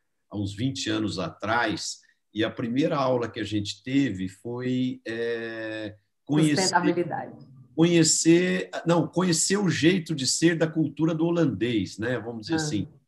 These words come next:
Speaker 1: Então, eles mostraram lá pra nós que o holandês é muito direto, muito objetivo, porque
Speaker 2: Bastante.
Speaker 1: quando, quando eles estavam fazendo, é, é, é, a, os diques lá pra ampliar o território da Holanda, pra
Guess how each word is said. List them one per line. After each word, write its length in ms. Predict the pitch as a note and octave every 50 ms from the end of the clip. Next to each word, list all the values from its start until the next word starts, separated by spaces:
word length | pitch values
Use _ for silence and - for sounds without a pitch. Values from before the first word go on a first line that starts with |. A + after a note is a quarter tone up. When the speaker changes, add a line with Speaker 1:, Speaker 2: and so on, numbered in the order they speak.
| _ _ _ _ _
Speaker 1:
Então, 400 | B2 C3 B2+ C3 - C#3+ D#3 D#3+
eles 200 | E3+ E3+ E3 D3+
mostraram 680 | D#3 F3+ F#3 E3+ D#3+ - - D3 C#3+ D3+ D3+ D3 C#3+ C3+
lá 100 | C3 B2
pra 220 | A#2+ - A#2+ A2
nós 360 | G#2+ G#2+ A#2+ C3+ G3 F3+ - -
que 80 | -
o 60 | C#3+
holandês 380 | C#3+ D3 D3 C#3 D3 D3+ D3 D3+
é 40 | D#3
muito 300 | D#3 D#3+ E3 D#3+ E3+ D#3+
direto, 720 | - D#3+ F3 E3+ D#3+ C#3 B2+ C3+ D3 D3+ - - - A#2
muito 240 | A2+ B2 C3+ C3+ D#3
objetivo, 1000 | D#3+ C#3 C#3+ C#3+ C#3 D#3 E3 D#3+ D#3 - - - D3 E3 F3 F3 D3+ A#2+ G#2+ G2
porque 440 | G2+ A#2 - - - C#3+ C#3+ C3+ C#3 - - -
Speaker 2:
Bastante. 640 | E3+ E3 - - - D#3 E3+ D#3 D3 C3+ C3+ C3 -
Speaker 1:
quando, 200 | - - - - - - - -
quando 220 | - D#3+ F3 E3+ F#3
eles 160 | G3 F#3 E3
estavam 480 | E3 - - E3+ F3 F3+ E3+ E3+ E3
fazendo, 1120 | D#3+ D#3+ - D3+ C#3+ C3 - - G#2 B2+ C#3 D3+ D#3 D#3 D#3 C3+ - A2+ A2 A2 G#2 F#2+ F#2+ - _ _ _ _ _
é, 100 | G#2+ A#2
é, 680 | A#2 G#2+ A#2 A#2 A2+ G#2+ G#2+ G2+ G2 G2 F2+ E2+ F2 D2
é, 200 | D2 D#2 - - - - - -
a, 160 | - F2 - - -
os 260 | B2 A#2 G#2+ G#2 G2+
diques 540 | - B2+ D#3 F#3 G#3 F#3 - - B2+ G#2 G2
lá 240 | A2 A#2+ D3 C#3
pra 140 | - - C3
ampliar 460 | B2+ B2+ B2+ - A2 G#2 G#2+ A#2 C#3+ D3+
o 80 | -
território 540 | - C#3+ A#2 G#2+ - - - B2 B2 A#2+ G#2
da 120 | G2 G#2+ G2+
Holanda, 580 | G2 F#2 F2+ F#2+ A2 B2 C#3 D3 C#3 A2+ G#2+
pra 340 | G#2 - - A2 G2+ F2+ -